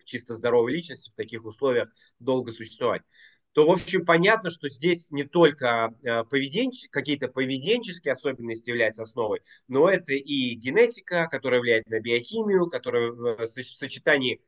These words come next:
с внешними факторами, да, каким-то, скажем, насилием или страхом, которые там человек пережил, они вот в сочетании создают, э, эту особенность поведенческую.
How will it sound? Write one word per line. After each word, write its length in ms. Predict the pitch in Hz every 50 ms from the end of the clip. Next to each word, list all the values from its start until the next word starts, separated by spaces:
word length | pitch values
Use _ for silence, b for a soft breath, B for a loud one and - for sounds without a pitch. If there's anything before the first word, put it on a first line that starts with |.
| _ _ _ _ _
с 280 | - - - - 135 123
внешними 520 | 120 131 156 170 165 - - - 123 117
факторами, 720 | 117 - 196 226 214 - - 180 165 165 160 151 147 135 139 _ _ _ _ _
да, 160 | - 143 139
каким-то, 380 | 131 123 120 - 113 107 107 101
скажем, 320 | - - 104 95 104 107
насилием 640 | 117 120 120 - - 180 190 180 165 147 131 120 117
или 100 | 107 110
страхом, 720 | 107 - - - 135 160 160 147 - 127 123 113 110 113 _ _ _ _ _ _ _ _ _ _ _
которые 480 | - 123 - 131 127 120 120 113 110 107
там 180 | 107 101 101
человек 340 | 101 - 123 117 113 110 113
пережил, 520 | - 131 131 139 135 156 202 196 196 - _ _
они 360 | - - 123 127 147 175 180
вот 340 | 147 120 123 139 143 143 -
в 100 | _ -
сочетании 720 | - - 131 123 - - - - 156 160 156 156 147 135
создают, 600 | 135 - 117 113 110 117 117 117 120 131 131 131 _ _ _ _ _ _ -
э, 60 | 120
эту 680 | 113 110 110 110 110 107 107 107 107 123 123 - 123 123
особенность 680 | 123 123 - - 139 135 123 117 110 104 92 - -
поведенческую. 720 | - 98 98 98 92 95 90 85 85 - - _ _ _